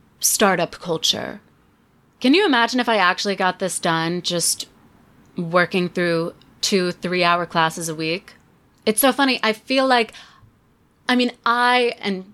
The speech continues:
probably everybody else have a fantasy of just being involved with movies, writing or acting or something like that. But then I remember, oh, movies? That's Hollywood. Hollywood?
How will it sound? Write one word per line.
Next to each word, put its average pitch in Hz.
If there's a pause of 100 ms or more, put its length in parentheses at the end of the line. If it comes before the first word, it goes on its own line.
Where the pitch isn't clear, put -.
probably 214
everybody 202
else 196 (920)
have 214
a 208
fantasy 220
of 160
just -
being 196
involved 175
with 170
movies, 170 (600)
writing 208
or 180
acting 190
or 175
something 185
like 175
that. 185 (300)
But 208
then 247
I 247
remember, 214 (840)
oh, 233
movies? 214 (720)
That's 247
Hollywood. 254 (640)
Hollywood? 302